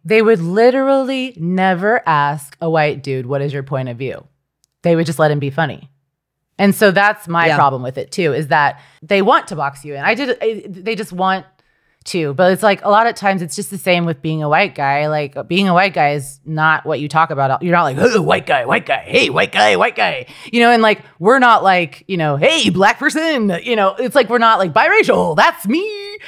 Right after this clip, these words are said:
Speaker 1: 'Cause people will be like, "You're weird." We just live our lives in these bodies, and our experiences are our point of view, not how,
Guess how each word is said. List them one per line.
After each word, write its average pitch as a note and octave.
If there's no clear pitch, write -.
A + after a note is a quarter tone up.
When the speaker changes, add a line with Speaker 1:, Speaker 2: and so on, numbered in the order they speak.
Speaker 1:
'Cause G3+
people G#3+
will G#3+
be F#3
like, E3+
"You're D#3
weird." C#3+
We G3
just E3
live E3+
our D3+
lives D#3+
in F3
these D3+
bodies, D3+
and E3
our E3
experiences D3+
are B2
our B2+
point C3+
of C3
view, C3
not C#3+
how, -